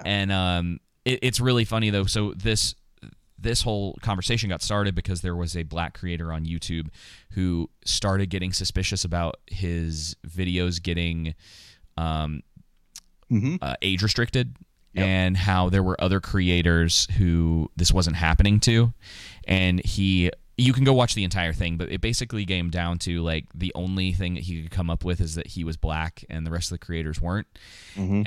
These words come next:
Speaker 1: And, um, eventually what ended up happening is that YouTube just did a blanket sweep of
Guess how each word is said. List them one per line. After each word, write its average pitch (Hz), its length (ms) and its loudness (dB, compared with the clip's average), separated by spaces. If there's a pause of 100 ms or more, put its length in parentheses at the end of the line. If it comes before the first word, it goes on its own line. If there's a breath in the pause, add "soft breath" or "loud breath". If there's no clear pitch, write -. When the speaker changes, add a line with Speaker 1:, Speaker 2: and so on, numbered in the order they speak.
Speaker 1:
And, 87 260 0
um, 82 360 0
eventually 110 460 2
what 92 120 2
ended 90 180 0
up 85 80 -2
happening 90 420 0
is 85 160 -2
that 87 300 -2
YouTube 90 440 -4
just 85 240 -4 (200)
did 90 180 -4
a 82 40 -6
blanket 87 540 -4
sweep 90 520 0
of 85 560 -4